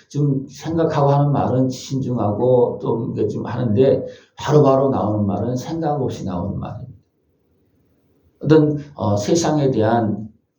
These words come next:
그런 반응으로 나옵니다. 또 여기 오늘 말씀에서는 "악인 앞에 있을 때에 내가 내 입에 재갈을 먹이리이다." 왜 그렇게 말하겠습니까?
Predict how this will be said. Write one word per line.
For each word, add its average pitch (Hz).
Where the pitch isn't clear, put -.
그런 110
반응으로 110
나옵니다. -
또 147
여기 147
오늘 131
말씀에서는 117
"악인 131
앞에 131
있을 120
때에 110
내가 117
내 113
입에 110
재갈을 104
먹이리이다." 90
왜 127
그렇게 131
말하겠습니까? 117